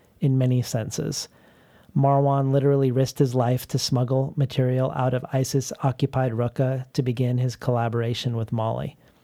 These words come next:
And their collaboration itself, the ways they could be considered co-illustrators of the images and co-writers of the story, is unusual and inspiring, and all the questions of how to make meaning, to make art from a bewildering narrative,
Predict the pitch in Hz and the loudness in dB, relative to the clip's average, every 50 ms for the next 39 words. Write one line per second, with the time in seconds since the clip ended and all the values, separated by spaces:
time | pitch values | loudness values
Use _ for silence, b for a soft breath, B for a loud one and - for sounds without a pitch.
0 | b b b b b b - - 139 143 139 139 - 151 147 147 151 147 147 151 | b b b b b b -2 0 2 2 2 2 2 2 4 4 2 4 2 2
1 | 147 - - 135 123 127 - - - 131 117 110 - - - - - _ b b | 2 0 -2 -4 -4 -4 -4 0 0 2 2 0 -4 -6 -10 -16 -18 _ b b
2 | b b b b b b b b b - 139 131 139 143 143 135 131 143 135 - | b b b b b b b b b 2 4 6 6 4 4 2 2 0 0 2
3 | - 147 123 131 131 - - 135 131 - - 135 123 131 127 127 123 123 - - | 0 0 0 0 -2 0 0 -2 0 0 0 0 0 2 0 0 -2 -4 -8 -4
4 | - 135 127 117 - 151 151 160 156 147 - - 147 139 139 143 143 131 139 139 | -2 -2 0 0 0 0 2 2 2 2 2 2 2 2 4 2 0 2 0 -2
5 | 131 135 139 135 135 139 135 131 131 139 135 135 127 - - - - 123 120 113 | 0 0 0 2 2 2 0 2 2 2 2 2 -2 -4 -10 -8 -4 -2 -2 -2
6 | - - 135 127 120 127 127 135 131 139 135 127 123 - - 117 110 123 - - | 0 0 0 2 2 2 2 2 2 2 0 0 -2 -4 -6 -4 -4 -4 -4 2
7 | - 135 127 127 127 127 131 131 127 b b b b b b b b b b - | 2 2 4 4 2 0 0 -2 -4 b b b b b b b b b b -2
8 | 135 127 135 127 127 127 135 139 127 139 135 131 131 131 131 131 - - 135 123 | 0 2 2 2 2 2 2 2 2 2 2 2 2 2 0 -2 -2 -2 -2 -2
9 | 117 113 - - - 120 120 123 123 127 131 131 131 - b b b b b b | -2 -4 -4 -2 -2 0 0 0 0 0 0 -2 -4 -6 b b b b b b
10 | b b b b b b b b - 143 147 151 151 160 156 - 165 151 - - | b b b b b b b b 2 4 4 4 4 2 2 2 2 2 2 2
11 | 151 139 143 131 113 139 139 135 135 131 127 120 120 131 139 143 143 127 113 107 | 2 2 2 0 2 2 2 2 2 0 0 0 0 2 2 4 2 2 0 -2
12 | 107 110 113 - - 135 123 113 113 113 - - - - 139 131 135 - - - | -4 -6 -6 -2 0 0 0 0 -2 -4 -8 -10 -2 0 2 2 2 0 -6 -6
13 | - 147 139 131 127 123 110 113 127 127 123 131 127 127 123 131 123 123 120 120 | 0 0 2 2 2 0 0 0 0 2 2 2 2 2 2 0 0 0 0 0
14 | 120 113 113 113 113 110 113 - - - 143 - | -2 0 0 0 -2 -2 -4 -6 -6 -6 -8 -12